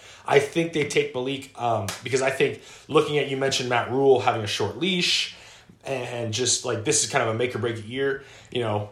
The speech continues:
I, I'm, uh, I'm siding with, uh, they don't trade for Baker, and what they do is to try and garner some fan support, uh, try and, like, make excitement as they go and they get a rookie quarterback who has been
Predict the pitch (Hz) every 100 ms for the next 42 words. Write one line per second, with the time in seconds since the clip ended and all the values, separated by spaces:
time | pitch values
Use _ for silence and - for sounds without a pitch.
0 | - 131 127 123 131 139 151 156 151 -
1 | 143 160 170 170 - 156 147 143 139 139
2 | - - - 117 107 127 113 110 160 165
3 | 160 143 127 110 113 110 110 110 - -
4 | - - - - 131 127 120 117 104 -
5 | 131 - 139 123 147 135 131 135 135 131
6 | 120 117 110 - 127 127 120 113 - 117
7 | 127 127 123 127 107 101 147 139 131 101
8 | - 226 226 196 - - - - - -
9 | 131 120 117 107 - 139 135 131 127 127
10 | 120 113 104 - - - - 127 113 101
11 | - 127 127 123 107 - 160 156 160 160
12 | 139 131 127 120 131 131 127 117 113 113
13 | 107 101 131 151 - 127 113 113 107 -
14 | - - - 117 107 104 107 101